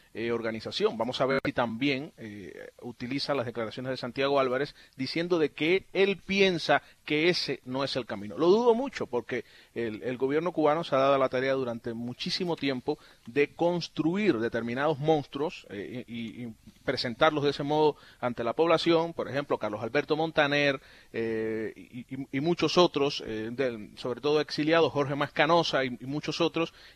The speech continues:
y, y, y no va a, a contribuir precisamente a que la gente tenga una opinión diferente,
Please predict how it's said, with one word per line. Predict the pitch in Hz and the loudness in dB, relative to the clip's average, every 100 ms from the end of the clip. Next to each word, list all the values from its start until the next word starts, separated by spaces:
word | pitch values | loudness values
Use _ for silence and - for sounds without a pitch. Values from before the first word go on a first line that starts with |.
| - | -6
y, | 123 120 120 | -4 -4 -6
y, | 123 - | -10 -6
y | 127 | -4
no | 139 143 | 0 2
va | 143 139 | 6 4
a, | 131 127 123 107 85 | 4 0 -2 -2 -8
a | 123 | 0
contribuir | 147 127 123 120 131 143 | 0 0 -4 -2 -2 -2
precisamente | - 135 135 135 139 | -2 -2 0 0 0
a | 156 | -2
que | 113 | -2
la | |
gente | 120 127 | -4 -4
tenga | 139 131 | -4 -2
una | 139 135 | 0 -2
opinión | 131 131 139 | -4 -4 -2
diferente, | 131 - 117 143 127 131 | -4 -4 -2 0 -2 -4